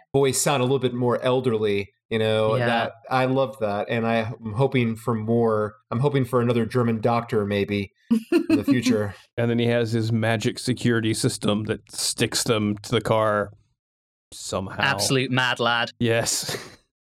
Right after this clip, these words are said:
Speaker 3: Yep.
Speaker 1: Proto Batmobile.
Speaker 2: And,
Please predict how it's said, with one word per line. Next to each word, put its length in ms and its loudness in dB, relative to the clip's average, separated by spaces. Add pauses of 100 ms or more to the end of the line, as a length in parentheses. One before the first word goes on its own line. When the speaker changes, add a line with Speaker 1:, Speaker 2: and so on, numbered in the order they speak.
(120)
Speaker 3:
Yep. 220 -2 (100)
Speaker 1:
Proto 360 2
Batmobile. 760 0 (640)
Speaker 2:
And, 180 2